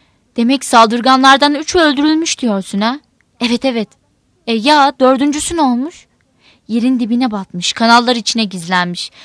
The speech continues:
Ama kurtuluş yok oradan. Havasızlıktan boğulup ölmese bile polisler çıkış yerlerinde bekleyip öldürecekler." Ayaklarım kesildi ve yakın bir duvara dayandım. Ne olmuştu acaba? Kim bu dört kişi?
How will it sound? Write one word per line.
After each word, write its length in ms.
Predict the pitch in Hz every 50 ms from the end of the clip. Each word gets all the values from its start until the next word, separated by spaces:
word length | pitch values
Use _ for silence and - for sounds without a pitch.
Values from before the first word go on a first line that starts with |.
| - -
Ama 240 | - - 240 311 370
kurtuluş 500 | 381 - 339 320 - 330 311 359 - -
yok 160 | 359 349 -
oradan. 340 | 330 277 226 190 196 185 180
Havasızlıktan 840 | 185 196 220 220 247 233 - 240 226 220 240 - - 254 262 254 233
boğulup 280 | 247 254 262 269 -
ölmese 440 | 269 262 262 240 214 196 - 185 170
bile 220 | 185 190 226 262 - - - - - -
polisler 460 | - 220 214 220 - - 247 240 247
çıkış 360 | - - 254 - 269 254 -
yerlerinde 440 | 220 196 190 190 196 196 196 208 208
bekleyip 380 | 202 196 180 - 185 202 220 -
öldürecekler." 800 | 277 262 247 262 254 247 247 277 269 262 - 202 180 185 190 _ _ _ _ _ _ _ _ _ _ _ -
Ayaklarım 480 | 247 247 247 _ - 269 269 285 294
kesildi 400 | - 233 202 - 208 190 214 247
ve 60 | 254
yakın 380 | 269 254 247 233 - - 320 311
bir 100 | 302 254
duvara 360 | - 247 233 247 226 226 208
dayandım. 440 | 208 185 180 175 180 175 180 175 175 _ _ _ _ _ _ _ _ _ -
Ne 60 | 269
olmuştu 440 | 294 320 330 311 277 - - - 214
acaba? 380 | 202 185 202 196 185 208 214 220 - - - - - _
Kim 240 | - - 403 392 370
bu 140 | 302 302 226
dört 260 | 240 233 233 214 -
kişi? 340 | - 226 208 - - 226 240